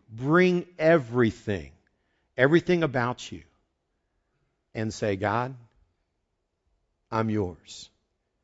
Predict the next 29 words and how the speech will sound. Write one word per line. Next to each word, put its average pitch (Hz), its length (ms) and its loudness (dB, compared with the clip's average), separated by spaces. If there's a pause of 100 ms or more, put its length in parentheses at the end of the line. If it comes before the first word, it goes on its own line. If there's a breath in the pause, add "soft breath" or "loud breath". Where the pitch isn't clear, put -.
(360)
And 107 140 -8
be 110 80 2
willing 113 300 0
to 107 80 -4
sacrifice 104 920 -6
yourself 107 480 -4
to 107 100 -10
him. 92 280 -4 (220 soft breath)
Now, 143 160 4
is 127 120 4
this 170 200 6
type 180 220 2
of 147 100 -2
radical 156 400 4
thing 156 260 -2
make 143 180 2
sense? 165 520 -6 (200)
I 123 100 0
love 127 240 6
the 143 80 2
next 139 280 -2
phrase. 107 500 -2 (360)
He 147 60 -4
says, 165 220 2
"Present 156 400 0
your 165 80 2
bodies 151 400 6
as 139 140 0
a 131 120 2